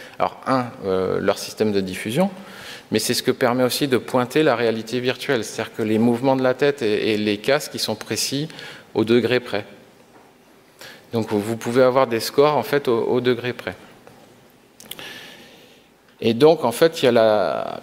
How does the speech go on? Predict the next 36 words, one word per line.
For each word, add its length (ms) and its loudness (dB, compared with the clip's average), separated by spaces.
une 180 4
dernière 480 4
solution 460 2
qui 200 2
est, 220 2
qui 80 -4
est 40 4
un 100 0
concept 480 2
aujourd'hui, 340 2
qui 120 -2
est 20 0
pas 240 4
une, 420 2
qui, 260 -4
c'est 180 -4
pas 120 0
une 80 0
solution 460 0
qui 100 -4
est 60 2
existante, 400 0
c'est 100 -4
une 80 -2
solution 460 0
qui 160 -4
est, 200 2
qui 120 -2
est 20 4
en 80 2
test, 400 0
qui 100 -4
est 20 2
en 80 0
validation 580 2
clinique, 460 0